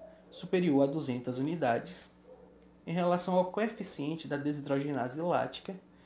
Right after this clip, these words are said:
valores maiores que zero vírgula seis. O P H do líquido também será maior que sete vírgula três e a gravidade específica do líquido pleural será superior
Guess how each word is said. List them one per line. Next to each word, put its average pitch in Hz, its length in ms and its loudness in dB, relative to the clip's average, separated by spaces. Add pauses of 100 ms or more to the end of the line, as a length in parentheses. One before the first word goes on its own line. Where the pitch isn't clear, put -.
(400)
valores 165 460 2
maiores 143 540 4
que - 100 -18
zero 139 260 2
vírgula 131 320 -4
seis. - 480 -6 (920)
O 180 80 -4
P 190 240 2
H 143 260 6
do 143 140 0
líquido 123 380 -4 (120)
também 160 320 0
será 127 420 0 (300)
maior 135 480 0
que - 80 -18
sete 143 440 -4
vírgula 131 380 -2
três - 460 -6 (320)
e 185 80 -2
a 185 60 0
gravidade 202 580 0
específica 143 640 -4
do 147 100 -6
líquido 123 300 -4
pleural 135 540 0
será 139 280 -6
superior 190 720 0